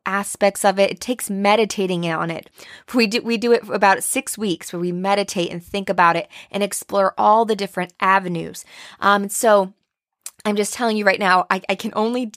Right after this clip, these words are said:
I can only go so far in one podcast. Um, but I hope to kind of give you an idea.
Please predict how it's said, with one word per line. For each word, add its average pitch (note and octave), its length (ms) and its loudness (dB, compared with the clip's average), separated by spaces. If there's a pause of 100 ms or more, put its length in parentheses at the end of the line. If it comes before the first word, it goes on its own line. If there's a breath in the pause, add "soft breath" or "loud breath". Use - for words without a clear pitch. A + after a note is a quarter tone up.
(140)
I A#3 100 -4
can B3 140 -4
only A#3+ 200 0
go G3+ 160 0
so F#3+ 200 -4
far F#3 440 4 (400 loud breath)
in G3 220 -4
one F#3+ 260 0
podcast. F3+ 720 -2 (280 loud breath)
Um, F3+ 360 4 (100)
but F#3+ 320 4
I G3 80 -8
hope - 540 0
to - 100 -12
kind G3 220 -6
of F3+ 60 -4
give F#3+ 140 -2
you F#3+ 140 -2
an F3+ 100 -4
idea. E3+ 600 -2